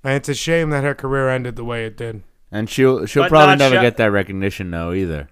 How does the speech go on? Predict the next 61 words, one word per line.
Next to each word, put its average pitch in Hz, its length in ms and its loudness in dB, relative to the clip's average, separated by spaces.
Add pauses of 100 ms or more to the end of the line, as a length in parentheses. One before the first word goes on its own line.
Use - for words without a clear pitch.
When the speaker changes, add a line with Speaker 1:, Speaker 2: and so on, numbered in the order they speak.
(140)
Speaker 3:
And 175 200 -10
not 208 200 -8
shocking, 143 560 -6 (100)
by 120 140 -6
the 117 100 -10
way, 113 200 -10
unfortunately. 113 880 -14 (220)
Speaker 1:
Oh, 175 120 0
well, 208 200 6
right. 208 220 4
Speaker 3:
The 156 100 0
Speaker 1:
You 156 60 2
said 214 260 2
Speaker 3:
saddest 240 240 -4
thing 214 220 -8
to 196 80 -12
me 202 180 -6
about 165 220 -6
Chyna's 156 360 -8
death 160 320 -4
is 143 160 -10
I 139 80 -2
remember 160 280 -8
where 160 440 -4
I 180 160 -4
was, 151 460 -6
gentlemen. 98 520 -14
We 107 80 -16
were 117 80 -12
outside 151 500 -8
of 139 80 -8
our 131 120 -8
famous, 165 460 -12
wa-, 139 220 -10
our 123 200 -6
favorite 185 460 -8
watering 139 480 -10
hole, 107 240 -16
Nicholas, 98 560 -20 (300)
where 117 200 -6
Frank 143 380 -8
shows 143 260 -8
up 135 120 -8
every 135 160 -8
once 127 260 -14
in 113 60 -16
a 110 60 -14
while. 98 400 -18 (180)
He - 80 -20
tries 131 280 -4
not 127 180 -6
to 123 240 -8
be 123 140 -10
there 117 160 -8
too 120 220 -12
often. 107 340 -16
Speaker 1:
Yeah, 151 140 -2
people 165 320 0
pop 143 320 0
too 113 160 -10
much. 98 360 -14